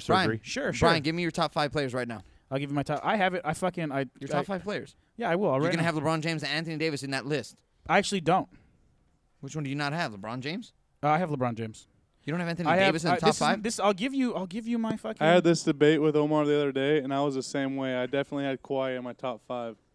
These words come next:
Speaker 1: I didn't say I didn't have Kawhi in my top five. I
Speaker 3: So
Speaker 1: just don't
Speaker 3: this
Speaker 1: have
Speaker 3: is
Speaker 1: Paul George in my pop, top five.
Speaker 4: You say you didn't have Kawhi in your top five.
Speaker 1: I didn't say, no, I didn't. No, I didn't. You were shithouse. You said you don't have LeBron in your top ten.
Speaker 4: I'm always shithouse,
Speaker 3: So
Speaker 4: so
Speaker 3: this
Speaker 4: that's
Speaker 3: is
Speaker 4: not a debate.
Speaker 3: Oh, I'm sorry. This is, this is my top, uh, this is my top ten.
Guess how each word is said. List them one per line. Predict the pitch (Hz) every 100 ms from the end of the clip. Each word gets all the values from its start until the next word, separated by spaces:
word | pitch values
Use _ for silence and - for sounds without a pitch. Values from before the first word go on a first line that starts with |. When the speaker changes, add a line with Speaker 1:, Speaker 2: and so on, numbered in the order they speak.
| _
Speaker 1:
I | 127
didn't | 175 180
say | - 220
I | 240
didn't | 185 175
have | 135
Kawhi | 139 113 104
in |
my | 95
top | 98 73
five. | 82 69 -
I | -
Speaker 3:
So | 180
Speaker 1:
just | 190
don't |
Speaker 3:
this | 151
Speaker 1:
have | 110
Speaker 3:
is |
Speaker 1:
Paul | 139 120
George | 151 185
in | 127
my | 92
pop, | 92 -
top | 90 73
five. | 143
Speaker 4:
You |
say | 147 156
you | 139
didn't | 135 131
have |
Kawhi | - 131 139 127
in |
your | 117
top | 120 113 -
five. | 117
Speaker 1:
I | 135
didn't | 208
say, | 147 101
no, | 147 170
I | 170
didn't. | 151 117 147
No, | 262 262
I |
didn't. | 120 117 156
You | 240
were | 247
shithouse. | 233 - - 269 233 131 - - -
You | 202
said | 254
you | 220
don't | 214
have | 220 190
LeBron | 160 196 202
in | 185
your | 175
top | 196 185
ten. | 196 220 180 - _ -
Speaker 4:
I'm | 139 135
always | 147 127 -
shithouse, | 117 117 107
Speaker 3:
So | 143
Speaker 4:
so | 190
Speaker 3:
this | 220 254
Speaker 4:
that's | 220
Speaker 3:
is | 214
Speaker 4:
not | 127
a | 120
debate. | 117 117 113 - _
Speaker 3:
Oh, | 170 175
I'm | 196
sorry. | 190 349 -
This | 185 202
is, | 196
this | 190 220
is | 208
my | 185
top, | 170 170 160 -
uh, | 143 131
this | 147
is |
my | 156
top | 139 135 113
ten. | 117